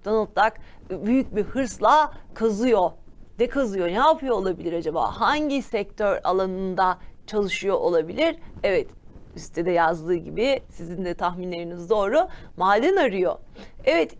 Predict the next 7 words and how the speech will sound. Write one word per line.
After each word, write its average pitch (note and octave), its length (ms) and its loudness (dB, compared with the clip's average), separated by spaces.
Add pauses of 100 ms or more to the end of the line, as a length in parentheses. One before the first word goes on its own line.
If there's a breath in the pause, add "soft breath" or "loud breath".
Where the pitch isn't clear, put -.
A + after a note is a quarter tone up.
ilk F#4 380 0
konumuz C#4+ 680 2 (180)
madencilik. A3+ 760 4 (400 soft breath)
Şimdi D#4+ 760 2
bakalım A#3+ 420 0
madencilik G#3+ 960 2 (340)
nedir? G#3+ 640 2